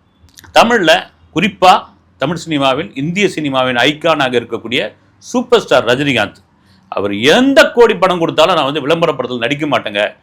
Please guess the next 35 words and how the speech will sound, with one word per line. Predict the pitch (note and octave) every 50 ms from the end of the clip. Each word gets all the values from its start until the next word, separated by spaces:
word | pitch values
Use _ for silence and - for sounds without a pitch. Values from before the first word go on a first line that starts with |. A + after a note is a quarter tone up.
| _ - - _ - -
அப்படின்னு | A2 A2+ C3+ C3+ D3+ G3
ஒரு, | F3+ C#3+ B2+ B2 - _ _ _
ஒரு | A2+ A#2+ A#2 G2+ -
கங்கணம் | - E3 G#3+ C4 C#4+ C#4+ C4 A#3+
கட்டிட்டு |
இருக்காரு. | F#3 F3 F3 D3+ C#3+ C3+ B2 A#2+ B2 D3+ G3 B3 - _ _ _ _ _ _ _ _
இந்த | - D#3 F#3 A#3 A#3 B3 G3
செய்தி | - - B3+ C4 A#3 A#3+
வந்த | G#3+ F#3 F#3 G3
பிறகு | F3+ F3+ D#3+ D3+
பாத்தீங்கன்னா | C#3 C#3 B2+ F#3 G#3 G3+ E3+ D#3 E3+ D#3
அதை | B2+ A#2 B2 D#3 G3 A#3 C4 G#3
தூக்கி | G#3 B3 B3+ B3 - A#3+
வந்து | G3 F3+ F#3 G#3+ G#3
இந்த | F#3+ E3+ D#3+ D#3 C#3 C3 B2 G#2 - A#2 A#2+
எது-, | C3+ D3+ F3+ E3+ C#3+ C3+
எதுவும் | D#3 G3 A#3 A#3 A3+ F3
தெரியாத | F#3 F#3 F3+ F3 D#3+ D#3 D#3
இந்த | D3+ C#3+ C#3 B2+
தற்குறிகள் | B2 - D3 D3 - F#3 F3+ E3 C#3+ C3+
இருக்காங்க | A#2+ A2+ A2 A2+ A2 A2 G#2
இல்லைங்களா, | G2 G#2 B2 C3+ C3 - -
அவங்க | - C#3 F#3 F#3+ G3
பண்ணி | F#3 F3 F3
என்ன | E3+ E3 E3+ D#3+
பண்ணிருக்காங்க, | D3 C#3 B2+ A2+ G#2+ A#2 A2 A2 C3 C#3 A#2+ B2+ D3 C#3 - -
"ஏங்க | - B2 C#3+ D3 C3+ G#2+ F2 - - - -
ரஜினி | G#2+ B2 D3+ F3+ A#3 A#3+ A3 G#3
நடிச்சுக்கிற | E3+ D3+ D3 B2 - C#3 C3+ B2+ B2+ B2 -
கூல் | - A3 A3
ட்ரிங்க்ஸ் | F#3+ F#3+ D3+ -
விளம்பரம் | - C3 B2+ A#2+ A2+ A2+ A2
உங்களுக்கு | G#2+ A2
எல்லாம் | B2 B2+ B2+ A#2
தெரியுமா? | A#2 A#2 A2 G#2+ A2+ A#2+ A2 -